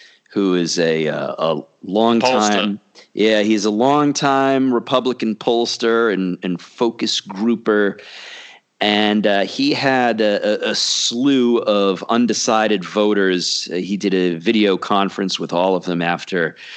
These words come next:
Speaker 1: last night's debate to gauge their reactions.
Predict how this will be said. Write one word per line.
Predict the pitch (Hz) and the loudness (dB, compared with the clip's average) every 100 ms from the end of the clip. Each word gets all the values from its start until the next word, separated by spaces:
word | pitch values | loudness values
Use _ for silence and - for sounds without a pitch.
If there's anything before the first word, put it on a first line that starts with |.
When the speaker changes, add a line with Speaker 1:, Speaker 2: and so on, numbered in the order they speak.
| - - | -16 -4
Speaker 1:
last | 95 85 - | -2 -2 -2
night's | 90 85 | -2 -4
debate | - 87 76 85 82 78 - - - - | -6 -8 -2 0 0 -2 -8 -20 -20 -6
to | - 98 | 0 0
gauge | 92 117 120 117 - | 2 2 2 2 0
their | 104 95 | 0 0
reactions. | 87 80 87 87 85 - - 67 55 - | 0 -2 0 0 -2 -4 -6 -6 -8 -8